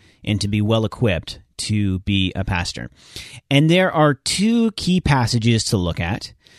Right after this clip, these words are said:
The first one is First Timothy three, verses one through seven.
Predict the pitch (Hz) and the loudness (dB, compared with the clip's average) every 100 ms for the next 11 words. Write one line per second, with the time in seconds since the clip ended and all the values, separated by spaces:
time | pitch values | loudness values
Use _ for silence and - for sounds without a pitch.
0 | - - 135 - 220 - 202 165 123 - | -20 0 0 4 2 4 2 2 0 0
1 | 190 247 - - 170 156 139 - - 160 | 0 0 -2 0 0 4 2 0 2 4
2 | 170 160 147 - 107 117 135 156 165 180 | 6 4 2 2 0 0 0 0 0 -2
3 | 151 104 92 73 175 | 0 0 -2 -4 -8